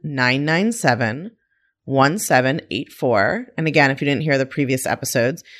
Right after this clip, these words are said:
you wanna do all lowercase. And if you're already on my email list, you wanna use the same email. Otherwise, you can get everything twice. And then either you're gonna get annoyed or you're gonna unsubscribe. And then my email server will think I'm spamming you. So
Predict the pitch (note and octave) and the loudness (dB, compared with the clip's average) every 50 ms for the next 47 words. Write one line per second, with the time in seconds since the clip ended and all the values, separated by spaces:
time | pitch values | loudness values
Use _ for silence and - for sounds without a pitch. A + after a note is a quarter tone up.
0 | - _ _ D#3+ D#3+ D#3 D#3 D#3+ D3+ D#3 - - C3+ D3 D#3 D3+ D3 C#3+ C3 B2 | -20 _ _ -4 -2 0 0 0 0 -2 0 2 2 2 2 2 0 0 0 -2
1 | - - - C3+ E3 C4 D4+ - - - - D#3 D3+ - - - - - C3+ D3 | -2 -2 0 0 0 0 -2 -4 -6 -4 -2 -2 -2 0 -2 -4 0 2 2 2
2 | D#3 E3+ F3 - - D3+ D3 D3 D3 C#3 A#2 - C#3 D3+ E3 F3+ G3 G#3 A3+ B3+ | 4 2 2 0 0 0 0 0 0 -2 -2 -2 -4 -4 -2 0 0 2 2 2
3 | D4 E4 D#4+ - - - - F3+ F#3+ D#3+ D#3 D#3 D#3 D#3+ D3+ D3+ - D3 - - | 2 0 -2 -6 -10 -6 -2 0 0 2 2 2 2 0 -2 -2 -2 -4 -4 -4
4 | - - D#3+ C#3 C3+ C3+ C3+ C3+ B2+ - - B2+ A#2+ G2 C2 G1+ G1+ G1+ - _ | -2 0 2 2 2 2 2 0 0 -2 -2 -2 -2 -2 -4 -6 -8 -12 -18 _
5 | _ _ _ - - C3+ C3+ C3+ C#3 C3+ - C3+ B2+ B2 G2 G2 F#2+ A#2 - A#2 | _ _ _ -10 -4 2 4 4 4 2 0 0 0 0 0 0 -2 -4 -8 -10
6 | A2+ - - - C3 B2+ A#2+ B2 B2+ - - - - _ - - - _ _ _ | -10 -8 -4 0 2 2 2 2 -2 -6 -12 -18 -20 _ -20 -20 -20 _ _ _
7 | - B2 A#2+ G#2+ F#2 A#2+ A#2+ A#2+ A#2+ C#3 A#2+ B2 B2+ A#2+ A2+ A#2+ A#2+ A#2+ B2+ D3 | -6 -2 0 0 2 2 0 0 -2 -2 -2 -2 -2 -2 -2 0 0 0 0 0
8 | E3+ E3+ E3+ E3 D#3+ D#3 D#3 - - - A#2+ B2+ B2 B2 B2 B2 F2+ A2+ B2 - | 0 0 2 2 2 2 0 0 -2 -2 -2 0 0 0 -2 -2 -4 -6 -8 -10
9 | - - - - D#3+ D#3+ D#3+ D#3 D#3+ D#3 D#3 C#3+ F#2+ - B2+ A2+ A2+ A2+ - - | -12 -12 -6 -2 -2 0 2 2 0 0 -2 -2 -4 -4 -4 -2 -2 -2 -2 -2
10 | C#3+ D#3 D3+ D3 C#3+ - D#3+ C#3+ C#3+ C#3+ C3+ C3 A2 - - A#2 G#2 - G#2+ A2+ | 0 2 2 0 0 0 0 0 0 0 0 0 -2 -2 -4 -6 -6 -6 -8 -10
11 | - - - D#3+ E3 D#3+ D#3+ D#3 D3+ D3+ D#3 D#3 D#3 D#3 D3+ - - - D#3+ C#3 | -8 -4 -2 0 0 0 0 -2 -2 0 0 0 0 0 -2 -4 -2 0 2 2
12 | C3 B2+ A#2+ | 2 0 -4